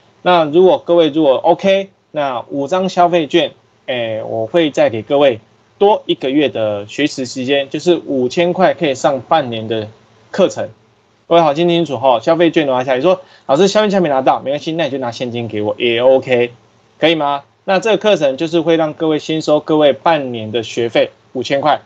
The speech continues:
OK 吗？那会以明年的七月份考试为目标，会教各位文法、阅读、听力，以及如何去背单字。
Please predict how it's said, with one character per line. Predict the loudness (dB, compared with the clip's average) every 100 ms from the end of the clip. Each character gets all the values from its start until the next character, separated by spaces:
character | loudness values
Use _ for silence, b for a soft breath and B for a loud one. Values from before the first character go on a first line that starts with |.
| _ -2
OK | -2 0
吗？ | 0 -2 -4 _ b _
那 | -2 -2 -4 _ _ -2
会 | 0 2 -2 -10 -12
以 | -10 -10
明 | -6 -2
年 | -2 -4
的 |
七 | -6 -2
月 | -2
份 | 0 -2 -2
考 | -6 -8
试 | -6 -4
为 | -2 -4
目 | -4 -4
标， | -2 0 -2 -6 b b
会 | -2 0
教 | 0
各 | 2 2
位 | 2
文 | 2 0
法、 | 0 -2 0
阅 | -2 -2
读、 | -4 -8
听 | -4 0 2
力， | 0 -4 _ _ -10
以 | -6
及 | -4 -2
如 | 2 2
何 |
去 | 2 -4
背 | -2 -2
单 | -2 -4 -6
字。 | -6